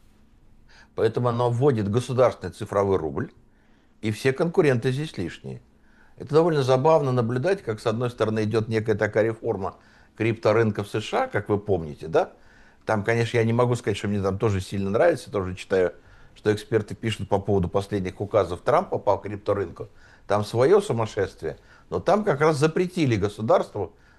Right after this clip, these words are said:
значит, в лице Ф Р С создавать криптовалюты. А в России, наоборот, решили ввести криптовалюту государственную, цифровой рубль, поставить всех под тотальный контроль, и все альтернативы,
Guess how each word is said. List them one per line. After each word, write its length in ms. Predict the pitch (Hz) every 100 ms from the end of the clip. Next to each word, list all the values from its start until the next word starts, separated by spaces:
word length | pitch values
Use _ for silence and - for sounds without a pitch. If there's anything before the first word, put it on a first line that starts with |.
| -
значит, 240 | - -
в 40 | 110
лице 360 | 110 127 -
Ф 100 | 107
Р 240 | 110 127 165
С 60 |
создавать 420 | - 101 110 127
криптовалюты. 760 | 123 110 123 127 110 80 67 65 - - - -
А 120 | 85
в 60 | 92
России, 300 | 123 131 202
наоборот, 420 | 185 165 156 110
решили 360 | 117 120 120 107
ввести 300 | 110 - 110
криптовалюту 640 | 110 107 113 117 110 92
государственную, 680 | 98 98 110 180 208 - 98
цифровой 400 | - - 104 107
рубль, 300 | 98 78 73 - - - - -
поставить 420 | - 113 139 127 -
всех 180 | 127
под 200 | - 107
тотальный 460 | - 113 120 101 98
контроль, 440 | 104 101 139 202
и 40 | 165
все 500 | - 143 165 147 110 92 - -
альтернативы, 800 | 120 110 117 120 117 - 196